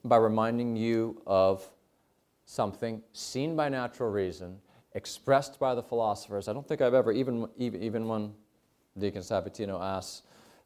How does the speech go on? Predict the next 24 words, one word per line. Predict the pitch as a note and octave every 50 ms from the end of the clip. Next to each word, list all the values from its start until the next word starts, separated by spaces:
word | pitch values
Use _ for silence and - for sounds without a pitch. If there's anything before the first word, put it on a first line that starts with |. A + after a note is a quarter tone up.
| _ _ - - _ _ _ _ _ _ _ _ _ _ _ _
that | G2+ G2 F2+
I | F#2+ F2+ F2+
address | F2 F2+ - A2+ G#2 G2+ G2 F#2+ - - - - - - _ _ _ _ _ _ _ _ - _ _
something | - - A#2+ G2+ F#2 - G#2 G2+
such | G2 - A2 F#2+ -
as | G#2 G2 G2 F#2+ - - - -
this | F2 F2+ F2+ - -
beautiful | - _ _ G2 F#2+ G2 B2 C3 C3+ - - G2+
point | - - G#2+ G2 F2 F2 - -
from | - G2+ F2+
Saint | - - G2+ F#2+ - -
Paul, | - - A#2+ A2+ G#2 F2 E2 F#2+ A2+ A#2 - _ _ _ _ _ _ _ _ _ _ _ _
I | - F2+
like | F#2+ G2+ G2 G2+ -
to | - G#2+
go | - G#2+ G2+
back | G2+ - G#2+ G2+ G2+ G2+ G2+ -
to, | - - G#2 F#2+ F#2 F2+ - - - _
"Let's | - G#2 A2 G#2 -
start | - - B2 B2 B2+ B2
with | C3+ -
a | A#2
fundamental | - - - C3+ C3+ C3+ C3 C3 C3 B2+ B2 A#2+
principle | A2+ - - C3+ A#2+ - - A#2+ A2 B2 A#2 -